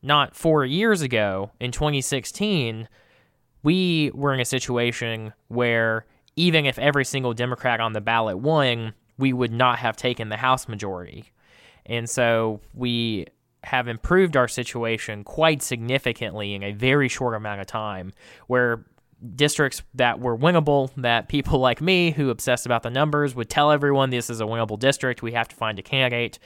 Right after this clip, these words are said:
We would talk to people and try to recruit them to run, and they would be like, "I don't," you know, they just wouldn't do it. Like, we just couldn't get good candidates to run in these seats.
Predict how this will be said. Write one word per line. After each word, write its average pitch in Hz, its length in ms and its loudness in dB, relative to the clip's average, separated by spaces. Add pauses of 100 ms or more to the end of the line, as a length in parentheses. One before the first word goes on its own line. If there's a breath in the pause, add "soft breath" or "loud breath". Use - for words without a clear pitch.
(440 loud breath)
We 113 100 -2
would 110 140 -4
talk 139 260 2
to 120 100 -4
people 117 440 0
and 107 100 -6
try 117 140 -2
to 110 80 -4
recruit 135 360 -2
them 127 180 0
to 123 100 -4
run, 117 400 0
and 117 220 -2
they 117 100 4
would 113 120 0
be 117 120 2
like, 113 180 2
"I 139 200 4
don't," 123 300 2
you 123 100 -4
know, 113 180 2
they 151 180 4
just 147 160 -2
wouldn't 165 240 4
do 240 160 4
it. 78 140 -2
Like, 120 120 -2
we 147 120 2
just 147 160 -6
couldn't 160 300 2
get 123 180 0
good 120 180 -2
candidates 113 440 -4
to 110 60 -8
run 113 140 -4
in 107 80 -6
these 104 160 -6
seats. - 360 -10